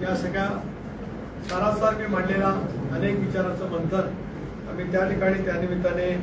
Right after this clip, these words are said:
करणार आहोत. संघटना बळकटीकरणाच्या कामाबरोबरच पक्षाची दृष्टी जनतेपर्यंत प्रभावीपणाने पोहोचवणं आणि इतरही बाबी आपण जनतेच्यासाठी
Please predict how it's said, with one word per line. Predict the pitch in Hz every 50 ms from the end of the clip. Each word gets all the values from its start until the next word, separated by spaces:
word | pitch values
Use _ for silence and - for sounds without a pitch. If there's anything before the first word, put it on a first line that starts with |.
| 180 - - - - -
करणार | 143 147 147 151 151 135
आहोत. | 127 123 127 127 123 - - - - - - - - - - - - - - - - - - - - 175
संघटना | 165 165 180 180 - 185 180
बळकटीकरणाच्या | 175 175 165 - 185 180 185 185 180 180 - 185 180 180 180 185 -
कामाबरोबरच | - 165 - - - - 180 175 180 180 - 180 196 190 190 - - - - - - - - -
पक्षाची | - - - - 185 175 175 180 190 190
दृष्टी | 185 185 - - - 185
जनतेपर्यंत | 180 170 165 160 156 - 185 180 185 185 185 190 180 170
प्रभावीपणाने | 165 160 160 175 180 180 180 180 175 180 180 180 175
पोहोचवणं | 151 175 170 160 - 190 196 185 - - - - - - - - - - - - - - - - - - - - 147
आणि | 160 175 185 190 196 196 190 190 190 - - - - - - - - - - - - - - - - - - - - - - - - - - - - 185 185
इतरही | - 220 220 220 -
बाबी | 220 208 196 190 196 208
आपण | 202 - - 202 202 202 202 - - - - - - 180
जनतेच्यासाठी | 180 180 180 185 196 190 190 185 - 190 190 190 185 - 165 160 - 202 202 202 202